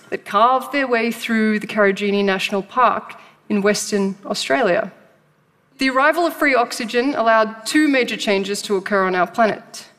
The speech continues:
First, it allowed complex life to evolve. You see, life needs oxygen to get big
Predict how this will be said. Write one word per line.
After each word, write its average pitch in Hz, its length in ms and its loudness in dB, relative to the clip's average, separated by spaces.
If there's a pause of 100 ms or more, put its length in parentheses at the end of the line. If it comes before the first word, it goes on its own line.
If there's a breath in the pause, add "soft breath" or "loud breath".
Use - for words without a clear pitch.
(120)
First, - 600 -2 (160)
it 247 80 -6
allowed 220 420 0 (280)
complex 254 500 0
life 190 280 -2
to 214 160 -2
evolve. 214 520 0 (540 soft breath)
You 233 80 -8
see, 269 120 -4
life 269 380 -2
needs 262 320 -2
oxygen 202 540 -4
to 214 100 -10
get 202 420 -2 (160)
big 196 460 -4